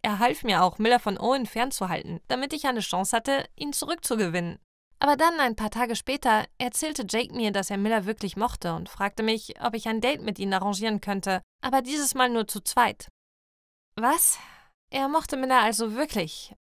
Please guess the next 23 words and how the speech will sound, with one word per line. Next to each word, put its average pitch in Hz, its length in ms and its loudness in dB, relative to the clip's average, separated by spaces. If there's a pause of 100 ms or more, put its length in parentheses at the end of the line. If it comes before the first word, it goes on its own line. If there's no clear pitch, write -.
(160)
Natürlich 285 580 -4
konnte 233 240 -2
ich 214 140 -2
sie 214 100 -2
nicht 214 200 -2
verkuppeln. 196 720 -4 (380)
Das 208 280 -4
war 202 120 0
unmöglich, 202 640 -2 (580)
denn 233 240 -2
Miller 196 280 0
war 262 120 -2
mit 262 220 -8
Owen 277 260 2
zusammen. 175 460 -6 (800)
Also 294 300 2
schlug - 280 -2
ich 254 140 -4
widerstrebend 262 560 0
ein 214 180 2
weiteres 220 360 2
Doppeldate 208 500 -2
vor. 175 280 -4